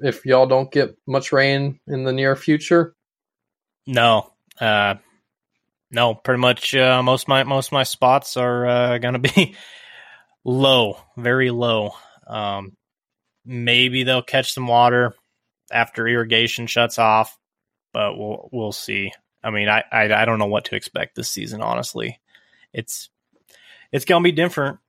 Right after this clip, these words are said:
Speaker 2: I mean, it'll be challenging, but it, it's, it's a fun challenge. I wish, <laughs> I
Speaker 1: Yeah.
Speaker 2: wish it wasn't, but, you know, it's always, that's, you just gotta take the, take the curveballs you're given and, uh, just keep going on.
Speaker 1: No, yeah,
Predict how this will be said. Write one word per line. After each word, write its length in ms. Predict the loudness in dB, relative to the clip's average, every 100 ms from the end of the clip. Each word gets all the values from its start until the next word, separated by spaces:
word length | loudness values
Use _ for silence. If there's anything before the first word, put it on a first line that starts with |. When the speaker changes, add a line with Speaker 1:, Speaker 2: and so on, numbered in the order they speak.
| _
Speaker 2:
I 60 | 0
mean, 160 | 2 4
it'll 120 | 2
be 100 | 0
challenging, 540 | 0 2 2 0 -4 -8 -16 -2
but 180 | 0
it, 100 | 0 -4 _ _
it's, 180 | -10 -10
it's 200 | -6 -6
a 60 | -4
fun 240 | 0 0
challenge. 520 | 2 0 0 -4 -10 -16 _ _ _ _ _ _ -10
I 80 | -4
wish, 220 | -4 0
<laughs> 0 |
I 80 | 2
Speaker 1:
Yeah. 100 | 4
Speaker 2:
wish 200 | 4 2
it 60 | 2
wasn't, 440 | 2 2 0 0
but, 240 | 2 0 -2 -12
you 120 | -10
know, 200 | -10 -12 _ _ _ _ _
it's 80 | 0
always, 300 | 4 4 4
that's, 360 | 2 -2 -6 -12
you 100 | -10
just 160 | -6 0
gotta 160 | 0
take 280 | 2 -2 0
the, 240 | 0 0 -2 _ _ _ _ _
take 180 | -4 -4
the 60 |
curveballs 480 | -2 0 4 4 4
you're 100 | 0
given 400 | 0 0 0 -4
and, 300 | -6 -6 -6
uh, 200 | -8 -8
just 180 | -10 -6
keep 180 | -6 -2
going 240 | -2 0
on. 220 | -2 -2 -8 _ _ _ _ _ _ _ _ _ _ _
Speaker 1:
No, 160 | -2 2
yeah, 220 | 4 4